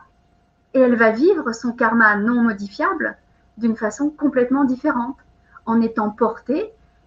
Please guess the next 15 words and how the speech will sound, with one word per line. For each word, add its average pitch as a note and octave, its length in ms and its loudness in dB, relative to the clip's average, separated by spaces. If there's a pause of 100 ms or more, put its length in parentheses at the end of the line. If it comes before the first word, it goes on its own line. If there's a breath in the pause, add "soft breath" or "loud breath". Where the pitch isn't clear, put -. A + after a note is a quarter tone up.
et, A3 300 -2
et A3+ 40 0
boostée C4 600 -4
par C#4 140 -4
ce - 80 -16
qu'elle G#3+ 260 -2
va F#3+ 380 4
sentir - 500 -6 (840)
et G#3+ 80 0
vivre, A3 540 0 (560)
la G#3 180 2
raison B3 380 4
d'être. D#4 400 0 (540)
Elle A3+ 120 -2
va A#3+ 180 4